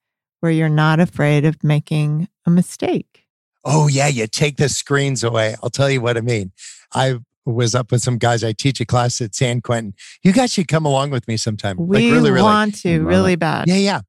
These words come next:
Speaker 2: So there was a guy up there that is, you know, professional level athlete, but he also has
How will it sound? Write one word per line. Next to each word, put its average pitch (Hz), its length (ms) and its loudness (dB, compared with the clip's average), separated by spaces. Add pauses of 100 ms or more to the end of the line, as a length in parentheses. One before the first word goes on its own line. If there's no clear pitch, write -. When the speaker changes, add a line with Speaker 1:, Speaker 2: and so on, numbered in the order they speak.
(120)
Speaker 2:
So 156 180 0
there 147 180 0
was 135 100 -2
a 135 80 -2
guy 160 300 0
up 139 120 -2
there 120 240 0
that 117 300 0 (160)
is, 120 440 0 (180)
you 123 120 -2
know, 117 300 -2 (200)
professional 127 480 -2
level 110 420 0 (100)
athlete, 156 360 0
but 131 100 0
he 135 60 2
also 127 600 -2
has 113 440 -2